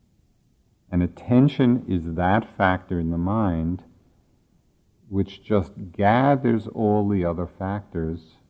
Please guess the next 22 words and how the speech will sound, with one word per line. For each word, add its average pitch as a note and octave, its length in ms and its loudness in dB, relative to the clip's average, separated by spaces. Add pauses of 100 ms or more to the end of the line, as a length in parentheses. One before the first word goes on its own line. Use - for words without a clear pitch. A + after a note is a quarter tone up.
(680)
present A2+ 500 0 (600)
and G2+ 160 -12
kind C3 140 -4
of A#2+ 140 -6
directs F#2 640 2
it D#2+ 180 -12
to - 60 -16
the D#2 140 -6
object. D2 500 -10 (1400)
Right? F2 220 -12
So G#2 260 -4
it's - 140 -16
just F3+ 200 -6
a D3 40 -6
gathering G2+ 540 2
and E2+ 100 0
a E2 40 -2
directing D#2 840 -6 (1300)
toward E2 200 -4
the E2 120 -2
object. D2+ 440 -8 (540)
It's - 380 0